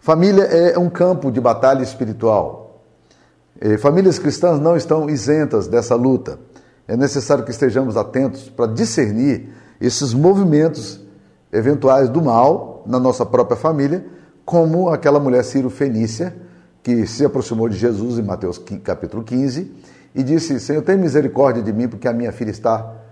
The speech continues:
horrivelmente endemoninhada." Ela percebia que alguma coisa na sua família, eh, se transformou no ninho do diabo, literalmente.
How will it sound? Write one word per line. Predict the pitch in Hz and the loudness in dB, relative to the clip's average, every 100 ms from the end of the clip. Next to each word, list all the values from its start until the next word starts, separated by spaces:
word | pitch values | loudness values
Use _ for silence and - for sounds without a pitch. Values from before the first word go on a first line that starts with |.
| _ | _
horrivelmente | - 123 139 151 123 135 127 127 120 123 | -4 -2 -2 0 0 2 2 -2 -2 -4
endemoninhada." | 127 117 110 113 104 101 90 78 73 - - _ _ _ _ _ _ - | -2 -2 -2 -2 -2 -4 -6 -8 -14 -20 -20 _ _ _ _ _ _ 0
Ela | 139 147 | 2 4
percebia | 175 180 165 180 | 2 4 4 4
que | 170 | 4
alguma | 151 160 | 2 2
coisa | 160 170 165 147 | 2 4 4 2
na | 120 | -2
sua | 139 | -4
família, | - 110 123 147 160 - - - _ | -2 0 2 2 2 -2 -14 -20 _
eh, | - 113 117 | 0 2 2
se | 113 | 0
transformou | - 170 175 160 131 165 160 - 120 | 0 0 2 2 4 4 4 0 -4
no | 143 151 | -2 0
ninho | 170 202 151 | 2 2 2
do | 107 101 | 0 -2
diabo, | 92 73 73 - 87 | -4 -6 -10 -14 -8
literalmente. | 120 123 110 87 80 - - | -2 0 0 -2 -10 -16 -20